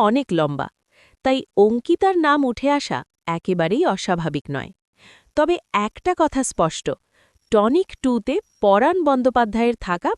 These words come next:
প্রায় নিশ্চিত। শুটিং শুরু হতে পারে সেপ্টেম্বরেই। এখন প্রশ্ন একটাই, এই ছবিতে কি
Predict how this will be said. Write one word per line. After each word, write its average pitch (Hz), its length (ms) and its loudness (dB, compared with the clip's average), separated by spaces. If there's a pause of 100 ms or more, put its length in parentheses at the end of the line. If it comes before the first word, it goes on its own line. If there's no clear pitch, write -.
(100)
প্রায় 262 260 2
নিশ্চিত। 160 440 -4 (600)
শুটিং 320 480 2
শুরু 294 280 0
হতে 269 220 2
পারে 262 240 2
সেপ্টেম্বরেই। 160 680 -2 (600)
এখন 202 320 -2 (140)
প্রশ্ন 175 380 -4 (100)
একটাই, 175 440 -4 (640)
এই 208 220 4 (120)
ছবিতে 320 420 0
কি 330 140 2